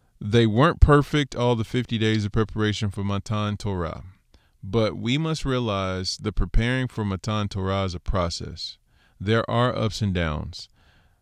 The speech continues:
But the main thing is to continue believing that Hashem desires our service,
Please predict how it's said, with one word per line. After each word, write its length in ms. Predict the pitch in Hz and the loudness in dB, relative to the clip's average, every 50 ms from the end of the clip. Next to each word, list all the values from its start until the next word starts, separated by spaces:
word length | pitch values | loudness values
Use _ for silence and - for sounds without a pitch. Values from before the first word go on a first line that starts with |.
| _ _ _ | _ _ _
But 520 | - 107 98 120 120 107 - - - - - - | -14 -4 0 2 2 2 0 -2 -8 -20 -16 -10
the 160 | 107 101 101 | -6 -4 -2
main 420 | 95 98 101 104 110 123 131 135 127 | 0 0 2 2 2 2 2 0 -2
thing 420 | - - 131 131 135 139 139 131 - | -2 -2 -2 -2 -2 -2 -4 -4 -6
is 160 | 92 113 - | -6 -6 -6
to 100 | - 107 | -6 -4
continue 480 | 95 104 95 - - 113 117 123 123 120 | -4 -4 -4 -2 -2 -2 0 0 0 -2
believing 540 | 110 110 104 104 107 107 104 98 98 95 92 | -2 -2 -2 0 0 0 0 0 0 0 -2
that 160 | 90 87 92 | -2 -2 -2
Hashem 720 | 92 87 82 - - - 113 110 110 110 110 107 101 - - - 101 | -4 -4 -6 -6 -6 -4 -2 -2 0 -2 -2 -4 -6 -8 -10 -14 -12
desires 1120 | 87 95 92 85 82 85 90 92 92 98 101 104 104 104 104 101 98 95 - - - - - _ _ _ _ _ _ _ - | -8 -6 -6 -4 -4 -4 -4 -2 -2 -2 -2 -2 -2 -2 -2 -4 -4 -6 -6 -6 -8 -8 -10 _ _ _ _ _ _ _ -4
our 180 | 95 92 87 | -2 -2 -2
service, 840 | 85 - - - - 101 98 101 98 110 117 120 120 - - - - | -2 -4 -6 -4 -2 0 0 0 -2 -2 -4 -4 -4 -4 -6 -6 -6